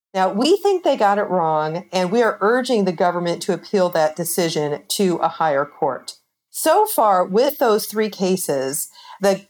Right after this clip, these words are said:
drug companies have appealed the two cases that were decided, uh, in the government's favor.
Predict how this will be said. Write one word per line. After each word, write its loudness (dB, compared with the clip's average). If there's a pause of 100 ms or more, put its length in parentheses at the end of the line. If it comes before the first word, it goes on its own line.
(140)
drug 0
companies -2
have 0
appealed 0
the 0
two -2
cases 0
that 0
were 0
decided, 0 (240)
uh, 2
in 2
the 2
government's -2
favor. -2